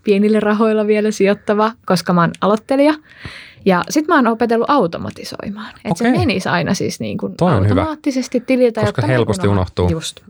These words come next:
Speaker 2: Mm.
Speaker 1: Ja sit mä käytän sen johonkin ihan tyhmään.
Speaker 2: Joo.
Speaker 1: <laughs>
Speaker 2: Toi on
Speaker 1: Niin se
Speaker 2: hyvä.
Speaker 1: on mun oma suunnitelma.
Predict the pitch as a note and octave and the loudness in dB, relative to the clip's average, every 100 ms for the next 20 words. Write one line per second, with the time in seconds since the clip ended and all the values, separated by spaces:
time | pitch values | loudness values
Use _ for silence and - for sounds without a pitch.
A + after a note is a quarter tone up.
0 | - G#2+ F#2+ _ - G#3 F#3+ E3+ - A#3 | -2 0 0 _ -10 -2 -2 0 -2 0
1 | F3+ F3+ F3+ F3 E3+ E3+ E3+ - D#3+ - | 0 0 -2 0 0 0 -2 -4 -6 -8
2 | - - - - _ - G#2 F#2 F#2 D4+ | -12 -10 -12 -12 _ -4 -2 2 0 0
3 | A#3 A3 _ _ - - - D3+ G#3 A#3 | -4 -4 _ _ -12 -12 -4 0 2 2
4 | G3+ F#3+ G3+ A3+ G3 F#3 F3 D#3 G3+ G#3+ | 0 -2 0 2 2 0 0 0 0 2
5 | A3+ A#3 | 2 2